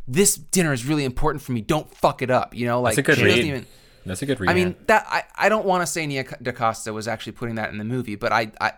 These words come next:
Speaker 1: that's what I took from it. And then with him actually having sores on his neck and everything like that, like, so the people that he saw was a doctor or,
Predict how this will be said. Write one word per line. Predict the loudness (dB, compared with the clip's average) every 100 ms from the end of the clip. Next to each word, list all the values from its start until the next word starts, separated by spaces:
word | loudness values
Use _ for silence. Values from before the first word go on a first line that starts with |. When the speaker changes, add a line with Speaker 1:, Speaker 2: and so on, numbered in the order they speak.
| -2
Speaker 1:
that's | 0 0 -2 -4
what | 0
I | 0
took | -2 -10
from | -8 -8
it. | -10 -12 -20 -6
And | -4 0
then | 2 2 -2 -10 -20 -16
with | -4 -2 -2
him | -6 -4 0
actually | 0 0 -6 -4 -4 -6 -8
having | -2 0 0
sores | -6 -6 -4 -4
on | -4
his | -4
neck | -4 -2 -2 -2
and | -6
everything | -8 -8 -6
like | -6 -4
that, | -2 -2
like, | 0 -2 -4 -20 -20 _ -8
so | 0 0
the | 0
people | -6 -2
that | 0
he | 0
saw | 2 4 4
was | 0
a | -4
doctor | -6 0 2 2 -2 -12 -8 -6
or, | -2 0 0